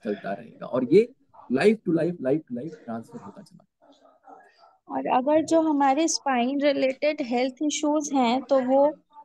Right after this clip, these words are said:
Speaker 2: भी इसी कारण हमें आएंगे?
Speaker 1: उससे, उसको नहीं देखना है, ठीक है? उससे, उस कर्मा के हिसाब से नहीं देखना है, क्योंकि वो अ-, अलग concept हो गया। वो स्पाइन related health issues, yes,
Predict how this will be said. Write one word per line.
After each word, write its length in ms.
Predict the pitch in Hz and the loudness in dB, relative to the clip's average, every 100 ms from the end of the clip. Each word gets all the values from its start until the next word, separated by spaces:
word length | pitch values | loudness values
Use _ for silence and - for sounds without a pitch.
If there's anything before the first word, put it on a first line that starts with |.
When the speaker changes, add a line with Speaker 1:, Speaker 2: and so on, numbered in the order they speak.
| - | -2
Speaker 2:
भी 260 | 302 330 262 | 0 0 -2
इसी 260 | - 320 | -2 -2
कारण 580 | 311 302 294 302 320 311 | 2 0 2 0 0 0
हमें 420 | 285 285 277 285 - - | -4 -8 -12 -16 -10 -4
आएंगे? 400 | 240 247 247 320 - _ - - | 0 0 -2 -4 -6 _ -20 -18
Speaker 1:
उससे, 540 | - - _ 269 254 | -18 -20 _ 4 4
उसको 340 | - 208 - | 6 2 6
नहीं 280 | 214 196 220 | 8 8 8
देखना 340 | 185 175 156 165 | 6 6 2 -6
है, 180 | 160 185 _ - - 180 | -8 -14 _ -20 -14 -10
ठीक 180 | 185 | -8
है? 120 | 190 - - - - 220 160 | -10 -14 -20 -20 -20 -18 -16
उससे, 340 | 156 214 208 | -8 0 0
उस 240 | 196 180 _ | 0 -6 _
कर्मा 300 | 170 180 226 | -4 -4 -4
के 120 | 226 214 | -2 -2
हिसाब 240 | 208 196 | 0 -4
से 120 | 202 | -2
नहीं 160 | 185 180 | -2 -2
देखना 320 | 160 151 151 | -2 -6 -10
है, 140 | 151 190 _ _ _ _ | -12 -16 _ _ _ _
क्योंकि 180 | - 165 | -10 -4
वो 140 | 190 185 | 2 2
अ-, 320 | - 175 _ | 2 -10 _
अलग 240 | 151 196 196 | -4 -4 -4
concept 400 | 170 160 180 147 | -12 -12 -16 -10
हो 120 | 135 | -8
गया। 180 | 147 165 | -8 -10
वो 200 | 170 - | -10 -12
स्पाइन 440 | _ - 139 175 180 | _ -12 -4 -2 -2
related 340 | 175 175 165 | -4 -6 -6
health 180 | 151 165 | -8 -10
issues, 260 | 156 180 156 | -14 -14 -2
yes, 240 | 156 151 | -2 -2